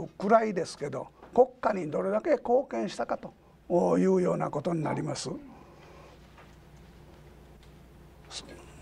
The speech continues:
ちょっとこの話を次にいたしますが、上村源之丞。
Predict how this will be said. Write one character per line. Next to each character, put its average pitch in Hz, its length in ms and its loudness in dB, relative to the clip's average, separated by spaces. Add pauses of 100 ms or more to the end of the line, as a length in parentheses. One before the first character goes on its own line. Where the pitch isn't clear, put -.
(480)
ち - 120 -2
ょ - 20 6
っ - 40 2
と - 160 2
こ 247 140 2
の 233 60 6
話 165 380 2
を 101 180 -4 (160)
次 233 240 6
に 139 120 2
い 143 40 -6
た 139 140 -2
し 156 80 -6
ま 143 120 -2
す - 120 -10
が、 175 240 2 (500)
上 262 220 6
村 262 240 2
源 156 320 -2
之 135 100 -8
丞。 - 160 -6